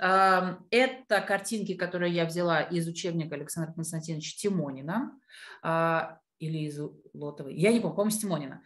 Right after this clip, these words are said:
Значит, вот эта клубничка наша, земляничка. У нее эпигеогенное корневище. Оно начинает расти над землей,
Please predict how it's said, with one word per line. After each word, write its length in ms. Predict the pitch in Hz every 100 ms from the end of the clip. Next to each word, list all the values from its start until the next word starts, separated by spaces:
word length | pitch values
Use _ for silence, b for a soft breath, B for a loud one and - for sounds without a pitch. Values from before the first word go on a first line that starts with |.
| b _
Значит, 260 | 196 220
вот 140 | 247 269
эта 120 | 220
клубничка 560 | 220 269 233 170 - 196
наша, 340 | 202 214 240
земляничка. 720 | 214 208 214 190 151 - - 202
У 60 |
нее 300 | 196 226 349 -
эпигеогенное 840 | 311 320 196 180 175 220 247 190
корневище. 680 | 175 175 175 160 - - -
Оно 560 | 165 196 208 156 - _ _ _
начинает 460 | - 208 180 143 -
расти 460 | 160 - - 156 165
над 380 | 175 165 139
землей, 720 | 143 151 165 190 277 359 359